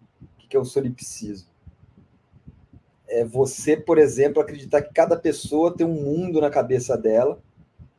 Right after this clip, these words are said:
e esse mundo dela é a verdade dela. Então, nós so-, somos quatro aqui, cada um com um mundo, e eu posso chegar e dizer, "Olha, isso é sua opinião, né?"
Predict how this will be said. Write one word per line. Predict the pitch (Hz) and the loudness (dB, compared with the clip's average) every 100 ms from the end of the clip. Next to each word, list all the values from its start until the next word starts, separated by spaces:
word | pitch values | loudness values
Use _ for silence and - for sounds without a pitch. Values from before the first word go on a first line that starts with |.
| _ - _ _ _ | _ -20 _ _ _
e | 135 | -6
esse | 135 135 | -6 -6
mundo | 139 156 147 | 0 0 4
dela | 127 143 175 | 8 10 10
é | 170 | 8
a | 160 | 8
verdade | 165 147 147 147 | 4 6 6 4
dela. | - 120 98 90 - _ _ _ _ _ _ _ _ _ - - _ _ _ | 0 0 0 -2 -10 _ _ _ _ _ _ _ _ _ -20 -20 _ _ _
Então, | - 127 | -4 -2
nós | 131 | -2
so-, | - 123 | -6 -10
somos | - 127 127 | -6 -8 -4
quatro | - 143 160 170 | 8 10 10 8
aqui, | 127 160 | -2 0
cada | 160 165 139 | 2 6 6
um | 160 190 | 4 -2
com | 190 | -6
um | 175 | -4
mundo, | 151 165 208 247 - _ - _ - - - | -4 -4 -6 -10 -16 _ -20 _ -20 -10 -2
e | |
eu | 202 | 4
posso | 202 196 | 6 6
chegar | - 185 180 190 | 6 6 8 6
e | |
dizer, | 190 156 160 156 | 4 0 6 8
"Olha, | 131 127 | 8 6
isso | 131 175 | 0 -6
é | |
sua | - 175 | -8 -8
opinião, | 175 202 196 156 156 | -8 -8 -4 -2 -4
né?" | 123 98 | -6 -10